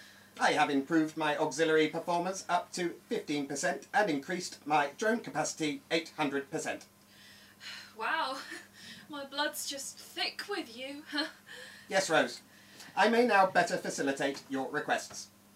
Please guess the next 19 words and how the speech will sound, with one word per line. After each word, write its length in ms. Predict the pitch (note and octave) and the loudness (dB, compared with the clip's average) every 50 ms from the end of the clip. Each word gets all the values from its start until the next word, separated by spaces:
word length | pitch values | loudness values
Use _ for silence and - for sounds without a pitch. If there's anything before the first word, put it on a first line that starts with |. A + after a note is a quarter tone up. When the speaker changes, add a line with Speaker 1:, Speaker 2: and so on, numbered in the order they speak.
| - - - - - - | -20 -20 -20 -20 -14 -10
Speaker 2:
I 100 | - D#4+ | -8 -6
didn't 280 | - G4+ G4+ F#4+ F4+ - | -6 -6 -8 -8 -10 -10
think 200 | F#4 F4 D#4 D#4+ | -8 -6 -6 -6
a 60 | C#4+ | -4
nano 340 | C#4 D4 D4 D#4 D#4 C#4+ C#4+ | -2 0 0 0 0 -2 -4
server 420 | C#4+ - E4+ D#4+ D#4 D#4+ D#4+ B3 | -4 -2 0 2 2 2 0 -2
could 180 | - - C4+ C4+ | -8 -8 -8 -8
advance 460 | C#4+ G#3 B3 C#4+ F4 G4 - - - | -8 -6 -6 -4 -4 -6 -6 -8 -8
this 280 | - A#3+ A#3 A3+ - | -8 -8 -8 -8 -8
much. 460 | A#3+ A3 G3 D#3+ - - - - - - - - - - - _ _ _ _ - - | -8 -8 -8 -10 -10 -10 -8 -8 -8 -8 -10 -16 -20 -20 -20 _ _ _ _ 0 4
Speaker 1:
On 140 | A#3 A#3 E3+ | 4 4 6
this 260 | D3 C3 - - - - | 4 2 0 -4 -6 -2
timescale, 680 | - D3+ C#3 C3 C3 - - - D#3+ C#3+ C#3 D3+ - - - | 2 4 4 4 2 0 0 2 4 4 4 4 2 -2 -4
with 180 | C#3 C3+ - | -6 -4 -2
my 200 | C3 B2+ B2 A#2 | 0 0 0 0
current 420 | A#2 - - D#3 C#3 C#3 C3+ - - - | 0 0 2 2 2 2 0 -4 -8 -8
reproductive 580 | - C#3 B2+ - C3+ C#3+ C#3+ - - - C3 - - - | -6 -6 -4 -4 -2 -2 -2 -4 -4 -6 -8 -8 -6 0
rate 320 | F#3+ G#3+ A#3 A3+ - - - | 2 2 2 2 -2 -2 2
Speaker 2:
Wait! 280 | D4 C4+ - - - | 2 4 4 2 -4